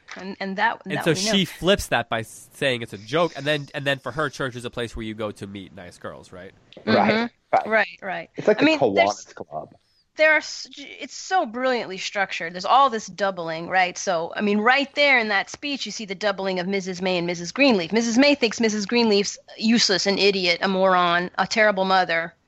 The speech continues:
Speaker 1: The irony that this terrible mother is gonna have sons who make something of them, of themselves in the world, this really bothers her.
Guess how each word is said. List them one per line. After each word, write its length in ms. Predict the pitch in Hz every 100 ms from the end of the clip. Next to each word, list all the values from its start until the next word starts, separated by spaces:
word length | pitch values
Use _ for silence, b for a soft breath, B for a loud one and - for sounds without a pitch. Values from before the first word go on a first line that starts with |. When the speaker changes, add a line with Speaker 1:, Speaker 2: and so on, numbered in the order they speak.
| _ _ 190
Speaker 1:
The 160 | 233
irony 640 | - 254 269 254 226 190 180
that 140 | 202
this 120 | 226
terrible 360 | - 254 247 214
mother 400 | 214 220 190 175
is 140 | 196
gonna 160 | 208 202
have 200 | 214 202
sons 300 | - 214 202
who 80 | 202
make 200 | 214 208
something 320 | 160 170 170
of 120 | 165
them, 140 | 160 165
of 240 | - 175
themselves 480 | 170 175 220 190 170
in 60 | 170
the 80 |
world, 260 | 170 180 165
this 180 | 185 -
really 160 | 175
bothers 440 | 165 196 202 165 -
her. 200 | 160